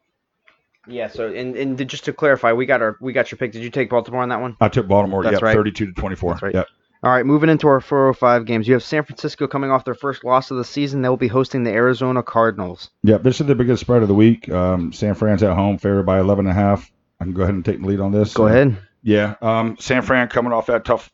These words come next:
Speaker 2: you know, great football game.
Speaker 1: Yeah.
Speaker 2: You know, at home they lost to Seattle, and, you know, obviously,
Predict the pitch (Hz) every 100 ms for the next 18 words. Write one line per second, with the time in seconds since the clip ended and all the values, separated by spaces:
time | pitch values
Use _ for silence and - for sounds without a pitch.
0 | - 113 110 101 110 117 - 127 110 110
1 | 107 107 107 107 131 165 107 104 98 107
2 | 104 113 110 107 104 104 - 104 101 90
3 | 104 101 98 98 - _ _ _ _ _
4 | - 98 95 98 92 - 104 98 101 104
5 | - 98 95